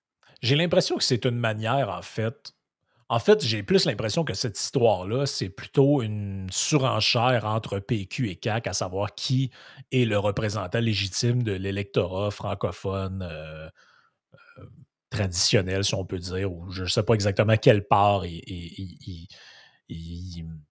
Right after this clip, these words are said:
quelle part il, ça représente dans la, la totalité de la population, parce que je pense que la majorité des Francos se foutent un peu de ce genre de questions-là, ou en tout cas, c'est pas surdéterminant. Mais à mon avis, le P Q, bon, essaie de sauver les meubles. Euh, et pour ce faire, il doit fouetter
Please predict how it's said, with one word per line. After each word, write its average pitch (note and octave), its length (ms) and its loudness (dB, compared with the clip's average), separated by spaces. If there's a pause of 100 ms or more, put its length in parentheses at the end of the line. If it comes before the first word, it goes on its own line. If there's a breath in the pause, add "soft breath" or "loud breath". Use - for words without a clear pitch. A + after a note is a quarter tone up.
quelle A#2+ 200 6
part C3+ 280 10
il, A2 80 2
ça A2+ 160 6
représente G#2+ 600 2
dans G2 140 0
la, F#2 240 -4
la G#2 220 -6
totalité G#2+ 460 -2
de G#2+ 40 0
la G2+ 80 2
population, G2 540 -4
parce G#2+ 100 -4
que - 100 -10
je - 100 -10
pense G#2+ 160 -2
que B2 60 -2
la G2 60 0
majorité G#2 400 -2
des G2 140 -4
Francos G2+ 460 -4
se - 180 -2
foutent G#2+ 300 -4
un F#2 100 -4
peu G#2 180 -8
de F#2+ 120 -6
ce F#2 180 -4
genre F#2+ 160 -4
de F#2+ 80 -4
questions-là, F#2+ 600 -2
ou G2+ 140 2
en F2 60 -6
tout - 100 -6
cas, A#2+ 80 2
c'est G2+ 160 -2
pas G2+ 160 -2
surdéterminant. G2+ 1120 0 (460 loud breath)
Mais B2 80 10
à A#2+ 60 10
mon B2 180 10
avis, B2 260 6
le A2+ 140 8
P A2+ 180 2
Q, E3 160 2
bon, A2+ 220 4
essaie C3 240 6
de A#2 80 2
sauver A2 320 0
les G#2 160 -2
meubles. C#3 320 -2 (580 loud breath)
Euh, G2 220 -2
et G2 180 0
pour - 240 -2
ce A#2 200 10
faire, C3 360 10
il A2 120 2
doit A2+ 240 8
fouetter C3 720 2